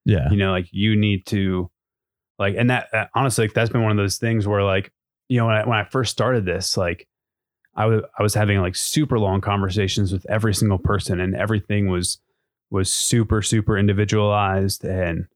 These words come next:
Speaker 2: you know, I could really, um, you know, work diligently with each individual person to do what was gonna best suit them. Um,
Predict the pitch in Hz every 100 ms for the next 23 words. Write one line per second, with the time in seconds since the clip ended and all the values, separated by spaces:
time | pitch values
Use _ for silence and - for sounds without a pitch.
0 | _ 107 98 95 95 104 95 110 107 95
1 | 95 - _ _ - 98 90 85 85 _
2 | _ _ 113 104 95 95 107 120 - _
3 | _ _ _ _ _ _ _ _ 120 123
4 | 113 104 98 98 90 90 _ _ _ 107
5 | 98 - 113 110 104 104 98 101 95 110
6 | 101 98 92 - - 98 - _ _ -
7 | 113 107 98 95 113 98 104 98 - 104
8 | 92 104 92 - - _ _ _ _ -
9 | 98 95 87 85